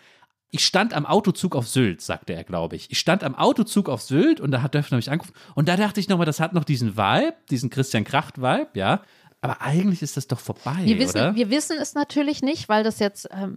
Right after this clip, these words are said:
Speaker 2: nicht unsere Kreise sind, sag ich jetzt mal so vorsichtig. Aber klar, natürlich, es poppt auch, also auch Christian Lin-,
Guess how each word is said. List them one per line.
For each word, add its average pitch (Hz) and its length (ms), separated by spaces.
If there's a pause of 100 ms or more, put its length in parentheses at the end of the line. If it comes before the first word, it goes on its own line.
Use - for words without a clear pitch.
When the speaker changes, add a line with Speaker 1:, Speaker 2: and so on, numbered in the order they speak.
Speaker 2:
nicht 220 320
unsere 226 320
Kreise 247 440
sind, 277 280
sag 254 180
ich - 80
jetzt - 140
mal 247 100
so 247 80
vorsichtig. 269 640
Aber 208 140 (260)
klar, 214 280
natürlich, 247 560
es 214 100
poppt - 320
auch, 214 260
also 185 200
auch - 320
Christian 208 340
Lin-, 196 140